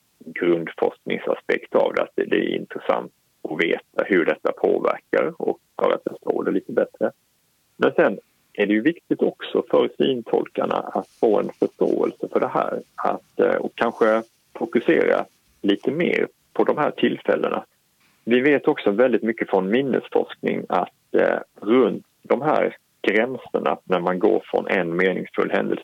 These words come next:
till en annan, där händer det någonting som gör att man tenderar att komma ihåg information mycket mer. Så att det är också viktigt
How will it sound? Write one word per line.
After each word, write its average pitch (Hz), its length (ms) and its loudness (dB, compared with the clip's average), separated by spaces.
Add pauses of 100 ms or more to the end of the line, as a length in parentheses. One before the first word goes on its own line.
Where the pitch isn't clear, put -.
(160)
till - 120 0
en - 60 0
annan, 117 320 -2 (440)
där - 140 0
händer - 480 -2
det 131 80 0
någonting - 480 -2 (600)
som 104 140 0
gör 95 360 4
att - 200 -2
man 90 260 -2
tenderar 95 640 0
att - 100 -6
komma 104 240 0
ihåg - 400 0
information - 640 -2 (160)
mycket 107 440 -2
mer. - 380 -4 (560)
Så 120 60 4
att - 60 -2
det 139 60 4
är 147 40 6
också 156 200 2
viktigt - 600 0